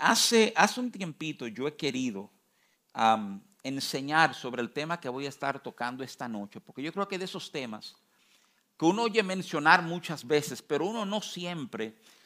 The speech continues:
le tiene como bien el pulso, no siempre como que lo tenemos bien manejado o bien entendido. Y, y para serte muy franco, yo creo que es un tema importante que como cristianos tengamos una claridad en nuestro entendimiento,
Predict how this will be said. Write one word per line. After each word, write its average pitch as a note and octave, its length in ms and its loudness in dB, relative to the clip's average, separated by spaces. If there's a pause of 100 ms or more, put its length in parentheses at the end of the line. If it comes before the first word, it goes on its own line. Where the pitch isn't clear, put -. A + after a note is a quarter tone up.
(120)
le B2+ 160 0
tiene F#3+ 340 -4
como E3+ 240 -2
bien E3 300 -2
el B2+ 180 4
pulso, C3 560 -4
no B2+ 140 -8
siempre D#3 340 -8
como C#3 240 -8
que - 100 -8
lo A#2+ 140 -6
tenemos C3 520 -8 (360)
bien D3+ 320 -2
manejado D3 680 -2
o A2+ 120 -6
bien C3 200 -6
entendido. C3+ 640 -6 (320)
Y, D3 200 -4
y - 20 -2
para C#3+ 220 -2
serte F#3+ 260 -4
muy F#3+ 160 -4
franco, F#3+ 380 -6
yo C#3+ 160 -6
creo F3 180 -6
que - 80 -12
es D#3 80 -10
un D#3+ 100 -6
tema D#3 220 -8
importante D3 760 -8
que A2+ 140 -14
como B2 260 -10
cristianos B2+ 760 -6 (420)
tengamos D#3 680 2
una C#3 260 -4
claridad B2 640 -2
en G#2+ 120 -8
nuestro A2+ 300 -12
entendimiento, G#2+ 760 -10